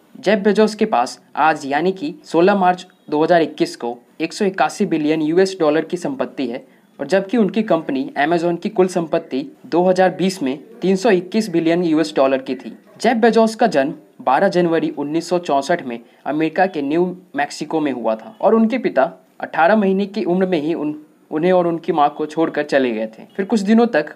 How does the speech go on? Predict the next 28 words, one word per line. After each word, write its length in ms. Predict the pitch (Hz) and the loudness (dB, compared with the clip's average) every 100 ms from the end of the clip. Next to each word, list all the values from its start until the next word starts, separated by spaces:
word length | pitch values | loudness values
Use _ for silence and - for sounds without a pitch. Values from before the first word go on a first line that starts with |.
| - 160 | -10 -6
उनकी 240 | 175 226 | -2 0
माँ 180 | 180 175 | 2 2
ने 100 | 175 | 0
उनको 280 | 170 165 196 | -2 0 0
अकेला 320 | 175 156 190 | 0 0 2
पाला 340 | 170 139 147 - _ _ - | 2 0 -2 -6 _ _ -6
और 160 | 151 151 | -4 0
जेफ 220 | 196 214 | 0 2
बेजोस 340 | 185 180 190 | 2 2 2
जब 240 | 185 190 - | 0 -2 0
चार 260 | 117 139 | 0 0
साल 260 | 156 175 170 | 0 0 0
के 120 | 196 | 0
हुए 280 | 175 135 139 - _ - | -2 -2 -4 -6 _ -4
तो 80 | 175 | -2
उनकी 220 | 165 208 | 0 0
माँ 180 | 190 147 | 2 2
ने 160 | 156 180 _ _ _ - | -2 -8 _ _ _ -2
माइक 240 | 147 190 | 0 2
बेजोस 400 | 180 180 190 190 185 | 2 2 2 0 0
नाम 180 | 175 | 2
के 120 | 180 175 | 2 0
एक 120 | 143 | 0
आदमी 240 | 147 160 | 0 -2
से 140 | 156 - | -6 -4
शादी 300 | 156 143 131 | -2 -2 -2
कर 140 | 110 | -2
ली, 140 | 110 | -4